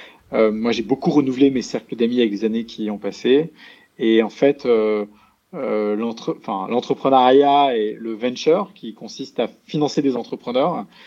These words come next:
euh, c'est continuer de créer ces relations sans cesse avec des gens qu'on admire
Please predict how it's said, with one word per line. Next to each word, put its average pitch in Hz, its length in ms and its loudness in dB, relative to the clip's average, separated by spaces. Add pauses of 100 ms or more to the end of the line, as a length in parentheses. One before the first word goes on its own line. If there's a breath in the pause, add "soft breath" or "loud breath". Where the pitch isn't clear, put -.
(320 loud breath)
euh, 107 340 2
c'est - 160 -10
continuer 175 400 0
de 175 60 -12
créer 147 260 4
ces 147 120 -2
relations 123 400 0
sans - 140 -14
cesse - 460 -2 (360 soft breath)
avec 113 240 0
des 117 100 0
gens 127 280 2
qu'on 123 220 -4
admire 143 540 4